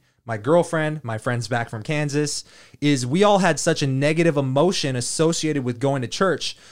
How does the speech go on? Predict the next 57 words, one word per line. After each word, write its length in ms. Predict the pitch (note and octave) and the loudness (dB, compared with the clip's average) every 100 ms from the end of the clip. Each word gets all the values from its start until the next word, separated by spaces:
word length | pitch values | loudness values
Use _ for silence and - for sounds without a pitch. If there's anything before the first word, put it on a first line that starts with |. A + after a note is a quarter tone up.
| _ | _
because 340 | - C#3+ D#3 C3+ | -8 0 0 2
it 60 | |
was 180 | C#3+ C3 | 0 2
always, 440 | D#3 D#3+ D3+ - - - - - | 2 4 2 0 -6 -16 -20 -2
"It's 160 | A#3+ B3 | 0 2
Sunday, 600 | C4+ C4 C#4 C#4 A3+ - - - | 2 4 4 4 2 0 -8 2
get 160 | E4+ | 4
out 160 | D4 C4 | 6 4
of 80 | A#3+ | 4
bed, 400 | C#4 C#4 B3+ - - - | 4 4 2 0 -6 2
get 180 | F4 D4+ | 4 6
up, 340 | C#4 C4 - - | 6 4 0 2
we 100 | F4 | 4
gotta 180 | E4 D4 | 6 6
go 100 | C#4 | 6
to 100 | C4+ | 4
church," 540 | - D4+ C4+ C4 B3 - | 4 4 6 6 2 -2
you 160 | F3 G3 | 4 6
know, 280 | E3+ E3+ D#3+ | 8 6 6
and 160 | F3 | 4
it, 320 | F3 E3 A#2 | 4 2 0
you 140 | E3 D#3 | 0 4
know, 180 | D3 C#3 | 6 4
<laughs> 80 | |
if 400 | C3 F3+ E3 D#3+ | 2 2 4 2
we 280 | D#3+ E3+ D#3+ | 4 4 4
act 280 | D3+ E3 - | 2 2 4
up 140 | F3+ | 4
in 80 | F3 | 4
church, 400 | E3 B3 F#3+ - - | 4 4 4 2 -6
I 120 | A2+ C#3+ | -2 2
get 240 | D#3 A#2 | 2 4
pulled 200 | F3 E3+ | 4 6
out 140 | E3+ E3 | 6 4
and 100 | D3+ | 2
I'm 120 | D#3 | 0
spanked, 460 | - F#3 F#3 C#3 | 0 0 0 0
right? 300 | C3+ D3 D#3+ - - | 0 0 0 -4 -12
And 160 | - E3+ | -2 0
so 180 | - F#3+ | 4 2
for 160 | F#3 | 4
me, 380 | E3+ E3+ A3+ G#3+ | 2 4 4 4
I've 160 | D3+ D3+ | 2 4
always 280 | F#3+ G3+ - | 4 4 2
felt 220 | G3 F3+ | 2 4
like 180 | E3+ D#3 | 2 2
it 60 | |
was 260 | D3 C3+ B2+ | -2 -2 -6
forced 520 | - - F3 F#3 F3+ | -12 -2 2 2 2
upon 380 | C#3+ - D#3+ F3+ | -4 0 0 2
me, 140 | A3+ | 0
and 100 | G#3 | 0
I've 100 | C#3+ | 2
always 240 | D#3+ F#3 D3+ | 4 4 4
been 220 | D#3+ D3+ | 0 0
very 340 | B2+ F3+ A#3 | 2 6 6
religious. 640 | E3 D3 C#3+ C3 C#3+ C3+ | 4 2 0 -2 -4 -4